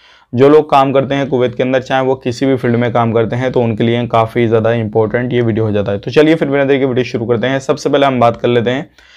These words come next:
जो हमने सुबह में वीडियो डाला था उसमें बहुत सारे लोगों ने सवाल किया है, यानी कि सवाल हमने किया था, जवाब आप लोगों ने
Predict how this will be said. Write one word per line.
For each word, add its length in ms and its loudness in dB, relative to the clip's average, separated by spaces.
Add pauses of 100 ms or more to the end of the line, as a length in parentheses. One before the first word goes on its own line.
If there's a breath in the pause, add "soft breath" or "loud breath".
(360 soft breath)
जो 160 6
हमने 220 2
सुबह 280 4
में 80 -2
वीडियो 200 4
डाला 200 4
था 120 -2
उसमें 300 0
बहुत 180 0
सारे 180 2
लोगों 240 2
ने 100 -2
सवाल 380 0
किया 240 2
है, 260 -6 (380 loud breath)
यानी 200 4
कि 80 4
सवाल 360 4
हमने 240 -2
किया 200 2
था, 120 -2
जवाब 360 4
आप 140 0
लोगों 200 2
ने 220 -4